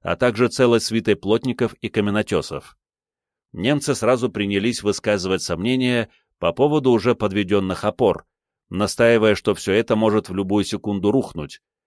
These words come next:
частично разобрали построенные Гвинефорте своды с несущими арками и перекрытиями и в итоге уехали,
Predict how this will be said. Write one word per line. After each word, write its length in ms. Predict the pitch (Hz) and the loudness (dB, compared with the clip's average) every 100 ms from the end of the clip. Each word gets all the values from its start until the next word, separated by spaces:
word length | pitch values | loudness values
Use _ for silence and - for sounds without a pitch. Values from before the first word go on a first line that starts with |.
| _ | _
частично 560 | _ 104 101 123 - 104 | _ -4 0 -2 0 0
разобрали 500 | 101 95 92 101 95 | 2 2 2 2 0
построенные 680 | - 95 - 101 98 95 95 | -2 -4 0 2 2 0 -2
Гвинефорте 640 | 85 92 92 - 92 - | -2 -4 -4 -2 -2 -2
своды 380 | 82 92 101 87 | -10 -2 -2 -2
с 100 | - | -6
несущими 580 | 92 87 98 - 82 85 - | -8 -6 -6 -6 -8 -10 -6
арками 440 | 95 101 90 90 | -6 -6 -6 -6
и 180 | - 87 | -8 -10
перекрытиями 920 | 101 85 90 98 - 131 131 131 123 _ _ _ _ | -6 -4 -2 -4 0 -2 0 -4 -6 _ _ _ _
и 80 | 151 | -2
в 100 | 156 | 0
итоге 320 | 160 156 120 | 2 2 4
уехали, 680 | 101 92 131 - 127 127 | 4 2 2 0 0 0